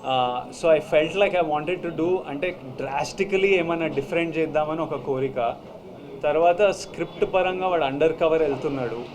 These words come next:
so something drastically, something like you haven't seen me చేయాలని, ఇలా చేయాలని నాకు personally ఉండే. తర్వాత అది లో మెయింటెనెన్స్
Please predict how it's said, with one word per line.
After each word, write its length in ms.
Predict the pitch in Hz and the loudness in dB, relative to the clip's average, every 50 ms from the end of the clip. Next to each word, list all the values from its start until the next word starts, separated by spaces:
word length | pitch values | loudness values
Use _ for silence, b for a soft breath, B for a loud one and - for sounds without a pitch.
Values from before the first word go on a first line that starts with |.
| - 156 | -10 -10
so 100 | 143 131 | -6 -6
something 340 | 151 147 147 147 175 165 139 | -6 -6 -4 -4 -4 -4 -2
drastically, 560 | 135 151 165 135 135 - - 143 175 165 156 151 - | -2 0 0 0 -2 -4 -6 -6 -6 -6 -6 -6 -6
something 260 | 147 135 131 156 156 160 | -6 -6 -4 -4 -2 -2
like 140 | 160 151 - 147 | -2 -2 -2 -2
you 40 | 139 | -2
haven't 300 | 131 131 131 143 147 143 | -2 -2 -2 -4 -6 -8
seen 260 | - 156 143 139 139 143 | -8 -6 -6 -6 -6 -6
me 60 | 147 | -8
చేయాలని, 600 | 143 135 135 127 123 123 120 120 110 110 123 - - - - - - - - - - - - - - - - - - - - - - | -6 -2 0 0 0 0 -2 -4 -8 -10 -10 -12 -12 -14 -16 -18 -18 -18 -18 -18 -18 -18 -18 -18 -18 -18 -18 -18 -20 -20 -20 -8 -4
ఇలా 560 | 165 160 175 180 175 175 175 175 170 175 170 165 - - - - - - - - | -2 4 8 10 10 12 12 12 10 8 6 2 -6 -12 -16 -18 -18 -10 -4 -2
చేయాలని 420 | 165 170 175 185 196 202 202 202 208 | 0 4 6 6 6 6 4 2 0
నాకు 260 | 190 160 - - 160 | -2 -4 -2 0 0
personally 400 | 151 151 - 180 175 180 180 165 | 0 0 -2 -2 -2 -2 -2 -2
ఉండే. 300 | 151 139 135 156 190 190 180 | -2 -2 -2 -2 -2 -2 -2
తర్వాత 280 | 156 160 175 180 185 | 0 0 0 2 2
అది 140 | 180 170 160 | 0 0 0
లో 220 | 147 147 143 160 | 0 2 2 2
మెయింటెనెన్స్ 640 | 160 170 170 170 160 156 160 151 143 131 123 127 | 2 0 -2 -2 -2 -2 -4 -4 -4 -6 -8 -8